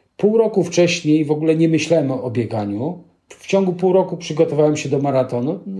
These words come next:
To jest tak z perspektywy czasu, uważam, szaleństwo i nie polecam <laughs> takiej drogi jak ja. Pół roku to jest stanowczo za mało, żeby się dobrze przygotować do maratonu, ale, no,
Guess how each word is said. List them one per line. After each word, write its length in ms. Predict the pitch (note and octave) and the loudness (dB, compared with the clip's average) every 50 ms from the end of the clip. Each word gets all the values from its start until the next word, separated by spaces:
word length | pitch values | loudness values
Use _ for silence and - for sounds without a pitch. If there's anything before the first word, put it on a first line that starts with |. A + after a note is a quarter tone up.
| F#3 E3+ | -6 -2
To 100 | - G3+ | 2 4
jest 240 | G#3 G#3 G3+ G3+ - | 4 4 4 4 2
tak 240 | G3+ G3 G3 - - F#3+ | 0 0 0 -4 -10 -10
z 120 | - - | -6 -2
perspektywy 640 | - G3 F3+ E3 - - F3 F3 - G3 F3+ F#3+ F3+ | 0 0 0 0 0 -2 -2 -2 0 0 0 0 2
czasu, 400 | - F#3 F3 F3+ - F#3 F3+ F3+ | 2 2 0 0 2 0 0 2
uważam, 340 | D#3+ E3 D#3+ D#3 E3 D#3+ D3+ | 2 2 2 4 2 0 0
szaleństwo 640 | - - D#3+ D#3+ D3+ C3+ B2 A#2+ - - - B2 | 0 2 2 4 4 2 2 0 -2 -4 -2 -2
i 80 | B2+ B2+ | 0 0
nie 160 | C3 D3 D3+ | 0 0 0
polecam 480 | D3+ - C3+ C3+ B2 - - A#2 A#2+ - - G#3 G3 | 0 2 2 2 2 2 0 -4 -4 0 2 0 0
<laughs> 80 | - | 2
takiej 300 | - D3 - - C#3+ C3 | 0 -2 0 0 -2 -2
drogi 320 | C3 C#3 C#3 C3 B2+ B2 A#2+ | 0 0 0 0 0 2 2
jak 200 | B2 A2+ G#2+ A2 | 0 0 0 0
ja. 240 | G#2+ G#2+ A2+ A#2+ - - - - - - | -2 -2 -2 -4 -8 -12 -20 -20 -12 -4
Pół 160 | - D#3 E3 | 0 2 4
roku 240 | E3+ E3+ E3+ E3+ D#3 | 4 4 2 0 -2
to 80 | D3+ D3 | -2 -2
jest 100 | C#3+ - | 0 0
stanowczo 420 | - C#3+ C#3+ C#3+ C#3 - D3+ C3+ | 0 0 0 -2 -2 0 0 2
za 140 | B2 C3+ C3 | 2 2 2
mało, 280 | C3+ C3 B2+ B2 B2+ | 4 4 2 2 2
żeby 180 | A#2+ B2+ A#2 A2+ | 0 -2 -4 -4
się 140 | - - A2+ | -4 -4 -4
dobrze 300 | A#2+ A#2+ A2+ A#2 B2 A2 | -4 -4 -4 -4 -6 -6
przygotować 600 | - - A#2 A#2 A#2+ A#2 A#2+ A#2+ A#2+ A2+ A2+ A#2 | -8 -8 -6 -6 -4 -4 -2 -4 -4 -4 -4 -6
do 140 | A2+ C3 A#2+ | -6 -4 -4
maratonu, 680 | B2 B2 A#2+ B2 A#2+ - A#2 A2 G#2 G#2+ A#2+ E3 G3 - - _ _ _ - - - | -4 -4 -4 -4 -4 -4 -6 -6 -6 -6 -8 -8 -10 -12 -16 _ _ _ -20 -14 -4
ale, 400 | A#3+ B3+ C4 C4 B3+ A#3 - G3 | 0 2 4 4 4 2 0 -2
no, 120 | G3 F3+ | -10 -16